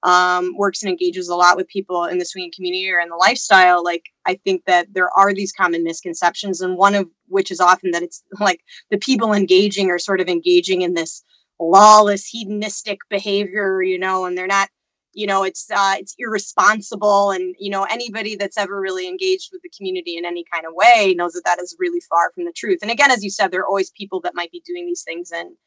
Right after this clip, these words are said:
not so healthy ways or, you know, or maybe not approaching them in the best,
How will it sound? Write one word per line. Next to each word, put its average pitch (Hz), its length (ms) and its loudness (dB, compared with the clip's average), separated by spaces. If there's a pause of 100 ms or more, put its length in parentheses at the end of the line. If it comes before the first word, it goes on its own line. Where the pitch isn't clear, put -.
(320)
not 196 300 6
so 185 140 -4
healthy 190 340 -4
ways 196 640 0
or, 185 420 -6
you 190 140 -8
know, 175 140 -6
or 175 120 -4
maybe 185 240 -6
not 175 160 -6
approaching 190 480 -8
them 185 140 -8
in - 60 -8
the 170 60 -10
best, - 400 -4